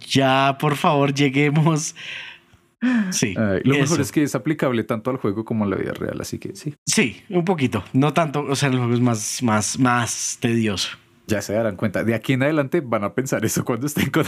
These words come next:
Speaker 2: alguien.
Speaker 1: Oh, no. <laughs>
Speaker 2: Ay, bueno.
Speaker 1: Pero sí, eso, eso creo que son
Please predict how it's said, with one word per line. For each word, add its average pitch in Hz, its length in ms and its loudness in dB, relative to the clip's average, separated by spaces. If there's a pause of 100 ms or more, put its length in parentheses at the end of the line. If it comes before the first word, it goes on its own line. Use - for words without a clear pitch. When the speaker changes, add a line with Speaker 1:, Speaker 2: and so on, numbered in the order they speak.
Speaker 2:
alguien. 147 240 2
Speaker 1:
Oh, 131 100 4
no. 120 440 2 (920)
<laughs> 208 600 0
Speaker 2:
Ay, 87 400 -2
bueno. - 240 -8 (280)
Speaker 1:
Pero 175 200 4
sí, 175 220 2
eso, 185 200 4
eso 381 380 4 (180)
creo 131 160 2
que 139 100 2
son 120 320 0